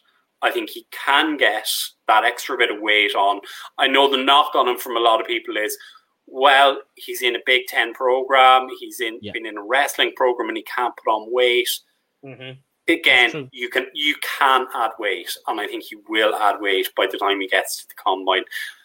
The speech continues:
Speaker 1: Um, but I can understand if that's not the pick.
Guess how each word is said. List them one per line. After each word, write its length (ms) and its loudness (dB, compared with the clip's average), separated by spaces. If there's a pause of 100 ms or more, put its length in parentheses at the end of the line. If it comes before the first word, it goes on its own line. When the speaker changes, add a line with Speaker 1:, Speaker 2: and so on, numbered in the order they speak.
(260)
Speaker 1:
Um, 500 4 (800)
but 160 8
I 100 4
can 180 -4
understand 500 2
if 120 -10
that's 280 -2
not 380 -6
the 60 -20
pick. 360 -16